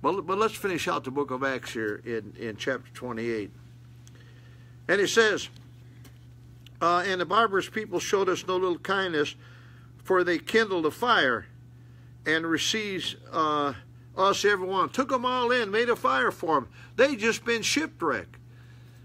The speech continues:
I mean, they should have all died, but God spared 'em and, uh, brought 'em into some barbarous people.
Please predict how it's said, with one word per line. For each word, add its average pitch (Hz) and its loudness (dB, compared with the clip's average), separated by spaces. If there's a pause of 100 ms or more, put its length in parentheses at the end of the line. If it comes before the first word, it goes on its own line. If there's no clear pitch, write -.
(120)
I 160 6
mean, 175 0
they 208 4
should 226 2
have 170 4
all 180 2
died, 190 2
but 127 -2
God 170 4
spared 214 2
'em 175 -2 (380)
and, 151 0
uh, 139 0 (580)
brought 233 2
'em 226 -2
into 233 2
some 160 -2
barbarous 262 4
people. 190 -4